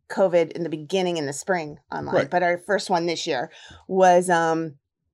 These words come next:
Speaker 1: <laughs> was kind of funny. I mean, it was enjoyable. We, what did we talk? We talked about everything. We, well, we showed, <laughs> we showed pictures,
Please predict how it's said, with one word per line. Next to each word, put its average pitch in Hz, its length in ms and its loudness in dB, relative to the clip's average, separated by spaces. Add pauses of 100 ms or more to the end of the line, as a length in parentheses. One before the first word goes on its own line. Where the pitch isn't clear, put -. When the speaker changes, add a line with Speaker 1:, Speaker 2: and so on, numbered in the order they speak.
(380)
Speaker 1:
<laughs> 214 240 -6
was 240 360 -2
kind 262 240 -4
of 311 60 -4
funny. 285 540 -2
I - 40 -8
mean, 247 160 -2
it 330 60 -2
was 427 180 2
enjoyable. 381 720 2 (380)
We, 233 480 -2 (320)
what 269 100 -2
did 302 140 -4
we 294 100 -2
talk? 233 260 -10
We 226 100 -8
talked 247 240 -12
about 202 220 -4 (400)
everything. 160 480 -8 (240)
We, 208 240 -2
well, 254 260 4
we 220 120 2
showed, 277 400 4 (440)
<laughs> - 420 -20
we 277 180 0
showed 330 500 2
pictures, 175 720 -2